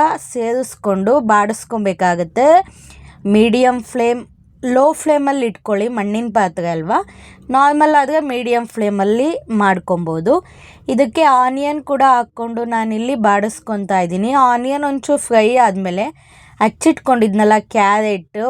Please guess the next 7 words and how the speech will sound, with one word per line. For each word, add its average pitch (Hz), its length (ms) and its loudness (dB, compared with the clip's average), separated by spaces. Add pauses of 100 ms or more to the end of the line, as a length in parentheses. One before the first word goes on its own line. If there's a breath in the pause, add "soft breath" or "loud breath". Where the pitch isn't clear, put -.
(120)
ಹುಳ್ಳಿಕಾಯಿ, 214 960 0 (380 soft breath)
ಹಾಗೆ 233 320 2
ನಾನು 254 360 -2
ಕ್ಯಾಪ್ಸಿಕಮ್ 247 680 -2
ಕೂಡ 262 260 -2
ಆ್ಯಡ್ 220 340 2
ಮಾಡಿಕೊಂಡು 202 580 -8